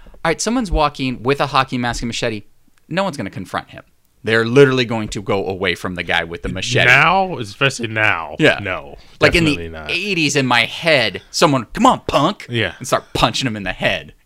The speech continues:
Speaker 1: 'Cause in my head, that makes sense. Then.
Speaker 2: <laughs>
Speaker 1: Now, not so much.
Speaker 2: And Jason is not, you know, he's not, like,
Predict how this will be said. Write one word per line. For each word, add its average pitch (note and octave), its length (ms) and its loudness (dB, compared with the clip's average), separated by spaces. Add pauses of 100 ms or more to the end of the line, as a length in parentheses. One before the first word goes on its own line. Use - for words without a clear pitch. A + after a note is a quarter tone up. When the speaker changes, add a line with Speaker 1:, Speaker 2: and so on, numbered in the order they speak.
Speaker 1:
'Cause C#3+ 120 -4
in B2+ 160 0
my G#2 120 -2
head, G3 320 -4
that F#2+ 160 -2
makes G2 200 -12
sense. - 500 -6 (840)
Then. G2 420 -6
Speaker 2:
<laughs> - 40 -2 (600)
Speaker 1:
Now, G#2+ 540 0
not F2+ 220 -6
so F#2 100 -12
much. - 400 -16
Speaker 2:
And B2+ 140 -6
Jason A3 340 2
is B2 140 -4
not, A#2+ 420 0
you C3+ 80 -2
know, A2 140 0
he's C3+ 140 -4
not, C3 140 0
like, G2+ 180 -6